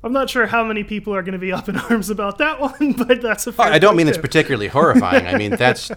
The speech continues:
Speaker 2: that's obviously central to the English Constitution. You know, that was a provision that prevented bloody war that had been going on for the centuries prior.
Speaker 1: Yeah. Yep. No, and
Speaker 2: You could just do away with it in a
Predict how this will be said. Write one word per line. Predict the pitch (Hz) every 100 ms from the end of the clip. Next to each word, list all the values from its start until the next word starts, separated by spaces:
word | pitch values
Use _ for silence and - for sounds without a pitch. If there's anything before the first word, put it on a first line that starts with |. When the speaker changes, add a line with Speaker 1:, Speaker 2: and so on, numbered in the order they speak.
| - 262 247 -
Speaker 2:
that's | 143 139
obviously | 175 143 151 - 135
central | - - 175 165 156 131
to |
the | 120 127
English | 127 113 -
Constitution. | 123 110 - 156 160 98 90
You |
know, | 98
that | 127 143
was | 120
a | 131
provision | 135 120 143 117 113
that | 110 -
prevented | 120 117 110 104 - - - - - - - - 135 101 - -
bloody | 139 151 139
war | 117 135 147 131
that | 113
had | 117
been | 117
going | 127 120
on | 123 117
for | 107
the | -
centuries | 131 113 117 104
prior. | - 139 110 90 123 - - - -
Speaker 1:
Yeah. | 202 156 - - - - - -
Yep. | 220 226 233 - - - -
No, | 202 170
and | 175 190 196 175 170 - - - - - -
Speaker 2:
You | 143
could | 143
just | 143 143
do | 160
away | 135 151 131
with | 98 104
it | - - -
in | 107
a | 110